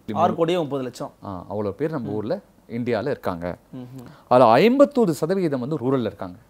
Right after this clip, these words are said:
Speaker 1: இது எப்போ வரைக்கும் எடுத்த டேட்டா சார் இது?
Speaker 2: லேட்டஸ்ட் டேட்டா.
Speaker 1: ஓகே.
Speaker 2: அதுல நாற்பத்தொன்பது சதவீதம் அர்பன்ல இருக்காங்க.
Speaker 1: ஓகே.
Speaker 2: நகர்ப்புறம்
Speaker 1: ம்ஹும்.
Speaker 2: வந்து நாற்பத்தொன்பது சதவீதம் கம்பெனிஸ்.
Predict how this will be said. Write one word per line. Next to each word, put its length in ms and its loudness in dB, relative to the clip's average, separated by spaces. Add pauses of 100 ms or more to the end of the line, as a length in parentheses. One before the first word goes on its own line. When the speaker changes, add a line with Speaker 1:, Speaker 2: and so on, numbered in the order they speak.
(340)
Speaker 1:
இது 120 -6
எப்போ 180 0
வரைக்கும் 280 4
எடுத்த 220 -4
டேட்டா 140 -8
சார் 180 -20
இது? 220 -16 (260)
Speaker 2:
லேட்டஸ்ட் 360 6
டேட்டா. 180 4
Speaker 1:
ஓகே. 260 0 (1300)
Speaker 2:
அதுல 220 6
நாற்பத்தொன்பது 800 4
சதவீதம் 500 0
அர்பன்ல 260 0
இருக்காங்க. 340 -6 (480)
Speaker 1:
ஓகே. 460 -12 (280)
Speaker 2:
நகர்ப்புறம் 560 0 (200)
Speaker 1:
ம்ஹும். 220 -8
Speaker 2:
வந்து 160 -4
நாற்பத்தொன்பது 520 -4
சதவீதம் 400 -6 (180)
கம்பெனிஸ். 500 -8